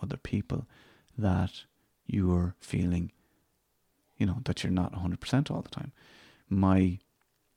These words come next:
my way of getting through life was that everything's fine, everything's great, everything's cool, don't you worry about me, blah, blah, blah. And, you know, even with my wife, I'd have been, like, she would have always thought that I was fine, and I was, I was kind of this,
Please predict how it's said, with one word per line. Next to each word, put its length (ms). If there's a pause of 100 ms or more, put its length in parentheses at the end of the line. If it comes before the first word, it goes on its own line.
(200)
my 220
way 160
of 100
getting 240
through 220
life 260
was 120
that 100
everything's 320
fine, 360
everything's 280
great, 260
everything's 300
cool, 280
don't 280
you 100
worry 180
about 160
me, 200
blah, 220
blah, 120
blah. 200 (680)
And, 400
you 80
know, 140
even 180
with 120
my 140
wife, 320
I'd 100
have 80
been, 200
like, 120
she 140
would 160
have 80
always 220
thought 240
that 120
I 60
was 140
fine, 420
and 120
I 100
was, 160 (640)
I 80
was 140
kind 180
of 100
this, 380